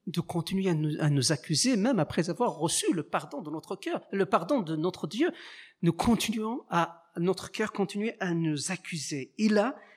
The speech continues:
il me semble qu'il nous faut aussi se rappeler de cette belle parole, toujours sous la plume de Jean, dans sa première épître au chapitre trois, il dit, « Si notre cœur nous condamne,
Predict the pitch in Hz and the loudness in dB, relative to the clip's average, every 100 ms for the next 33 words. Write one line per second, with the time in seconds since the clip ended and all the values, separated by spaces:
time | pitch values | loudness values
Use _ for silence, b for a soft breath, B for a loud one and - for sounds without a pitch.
0 | B 226 196 165 440 233 - 214 190 359 | B 2 4 2 0 -2 0 -2 -2 -4
1 | 311 147 - 427 370 B B - - 185 | -2 0 0 2 0 B B -4 2 4
2 | 147 254 - 359 220 - 196 151 - 247 | 4 2 0 -2 0 -2 -2 -6 0 2
3 | 262 - 226 - 349 330 - - 247 285 | 2 2 0 2 2 2 -2 0 0 0
4 | 339 - 220 185 208 190 165 156 277 339 | -2 -2 -2 -2 -4 -4 -4 0 2 2
5 | - B B B 175 185 - 220 208 190 | -2 B B B 2 2 0 2 2 2
6 | 185 220 156 170 226 - - - 381 - | -2 -4 -4 -4 -6 -8 -10 -4 0 0
7 | 208 156 190 - - 403 403 302 - 214 | -2 -2 6 8 8 6 2 2 2 0
8 | - - 440 170 - B B B 151 147 | 0 2 4 2 0 B B B 4 4
9 | - 294 233 208 262 | 8 8 8 4 4